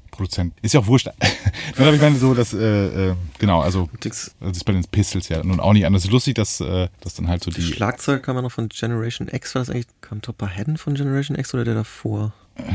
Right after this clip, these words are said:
Speaker 1: das weiß ich jetzt auch nicht mehr genau. Also so weit ge-, vergessen. Auf jeden Fall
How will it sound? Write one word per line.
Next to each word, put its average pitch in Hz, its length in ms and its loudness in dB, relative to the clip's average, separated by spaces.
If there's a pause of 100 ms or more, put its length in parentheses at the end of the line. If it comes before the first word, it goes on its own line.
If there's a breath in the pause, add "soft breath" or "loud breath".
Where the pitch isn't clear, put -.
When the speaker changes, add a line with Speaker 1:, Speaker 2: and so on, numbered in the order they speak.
(140)
Speaker 1:
das 101 180 0
weiß 90 100 -8
ich - 60 -14
jetzt 95 120 -6
auch 76 80 -2
nicht 87 120 0
mehr 82 120 0
genau. 85 320 -2 (180)
Also 92 180 -2
so 90 120 -4
weit 90 180 -6
ge-, - 100 -6 (260)
vergessen. 92 640 -2
Auf - 180 -2
jeden 127 140 8
Fall 113 340 6